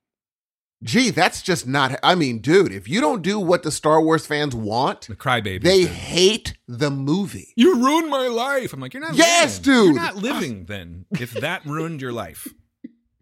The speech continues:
Speaker 1: And also, I just also think I just look too deep into the Star. I don't think that I really, I don't know if the director's meant to do that. But either way, I look way too deep. And so I find meaning.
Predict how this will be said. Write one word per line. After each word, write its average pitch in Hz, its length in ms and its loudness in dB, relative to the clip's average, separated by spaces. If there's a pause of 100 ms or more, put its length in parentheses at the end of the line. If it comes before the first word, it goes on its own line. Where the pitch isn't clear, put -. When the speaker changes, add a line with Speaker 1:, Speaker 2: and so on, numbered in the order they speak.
(220)
Speaker 1:
And 214 160 2
also, 202 400 4
I 156 140 2
just 151 200 -6
also 139 300 0
think 117 160 -6
I 120 80 -6
just 110 180 -12
look 117 220 -6
too 123 160 -8
deep 104 340 -10
into 107 300 -8
the 127 100 -2
Star. 127 260 0
I 156 120 6
don't 185 180 2
think 175 180 -4
that 156 140 2
I 165 100 4
really, 165 520 0
I 156 80 4
don't 190 200 2
know 165 300 4
if 147 140 2
the 135 60 -2
director's 120 460 -2
meant 110 420 -10
to 104 80 -10
do 110 220 -10
that. 82 240 -12 (300)
But 143 160 0
either 143 220 6
way, 131 140 6
I 117 80 4
look 120 200 0
way 120 340 2
too 120 220 -4
deep. 113 280 -4
And 104 180 -4
so 110 140 0
I 110 120 2
find 113 440 -2
meaning. 107 520 -4